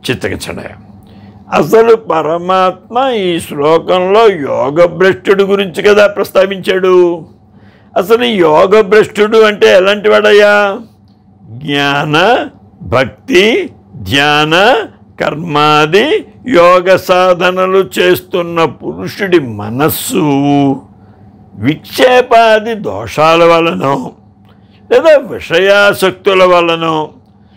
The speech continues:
లేదా రోగాదుల వలనో, ఆ, ఒకవేళ అంత్యకాలమునందు లక్ష్యం నుండి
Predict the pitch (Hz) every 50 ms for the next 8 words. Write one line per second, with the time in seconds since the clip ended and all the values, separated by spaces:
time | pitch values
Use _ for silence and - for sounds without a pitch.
0 | - - - 269 320 311 311 311 - 147 135 147 160 170 180 190 190 208 202 202
1 | 202 202 202 208 208 202 202 202 196 190 185 185 180 180 175 170 190 185 180 170
2 | - - - _ _ _ _ _ _ _ _ _ _ _ _ _ - 285 294 311
3 | 208 190 165 160 - - - - 156 - - - - - - - - - - 123
4 | 135 170 185 - - - 214 208 214 - 208 202 214 214 214 214 208 208 208 208
5 | 208 208 208 208 208 214 214 220 233 226 233 233 220 196 185 180 175 175 180 180
6 | 185 - - _ _ - 131 143 151 160 - - - - - 185 208 226 226 226
7 | 226 226 226 226 233 233 233 240 233 254 240 -